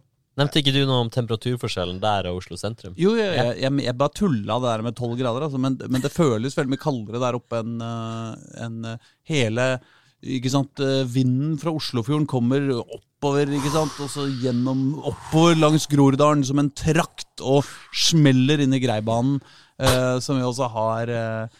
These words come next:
Speaker 2: eh, et kuldelager i fjellsida der.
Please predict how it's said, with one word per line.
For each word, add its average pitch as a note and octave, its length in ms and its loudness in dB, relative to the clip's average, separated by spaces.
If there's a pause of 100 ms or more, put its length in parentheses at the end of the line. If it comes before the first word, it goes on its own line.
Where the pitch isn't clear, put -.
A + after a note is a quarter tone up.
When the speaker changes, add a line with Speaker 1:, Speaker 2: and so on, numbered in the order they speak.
(360)
Speaker 2:
eh, A2+ 400 -2
et - 260 -6
kuldelager A2 1040 0
i A2+ 200 0
fjellsida G2+ 440 -6
der. G#2 160 -10